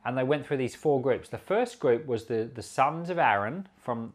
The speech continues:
you know, part of the tribe of Kohath, and they were all the ones ministering as priests.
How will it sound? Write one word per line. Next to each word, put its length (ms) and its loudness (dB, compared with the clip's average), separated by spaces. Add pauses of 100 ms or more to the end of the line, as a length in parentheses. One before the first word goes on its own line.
(100)
you 120 -8
know, 180 -4
part 240 4
of 60 -2
the 60 -4
tribe 280 0
of 140 -18
Kohath, 500 -4 (640)
and 240 -8
they 280 4
were 180 2
all 280 2
the 60 2
ones 300 0
ministering 500 -4
as 80 -10
priests. 600 -8